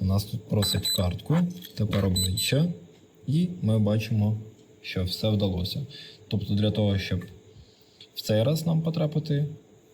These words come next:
в будівлю, нам потрібно буде ввести, е, і картку, прикласти точніше, і показати наше обличчя. Що ж, як ви бачите, всі налаштування працюють, нічого складного немає.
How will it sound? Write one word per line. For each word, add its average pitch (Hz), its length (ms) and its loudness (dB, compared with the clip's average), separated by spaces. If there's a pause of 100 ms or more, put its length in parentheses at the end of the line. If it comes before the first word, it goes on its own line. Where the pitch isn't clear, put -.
(580)
в 117 300 2
будівлю, 117 500 4
нам 117 180 4
потрібно 107 340 2
буде 101 200 2
ввести, 101 580 0 (760)
е, 92 280 0 (100)
і 110 100 0
картку, 180 560 -2
прикласти 151 680 -2
точніше, 135 600 0 (1300)
і 143 240 2
показати 113 520 0
наше 104 300 0
обличчя. 90 460 -2 (760)
Що 107 360 4
ж, 87 140 4
як 113 120 4
ви 113 80 8
бачите, 101 420 4
всі 98 440 2 (260)
налаштування 95 640 4
працюють, 135 580 4
нічого 101 320 6
складного 95 440 4
немає. 107 500 4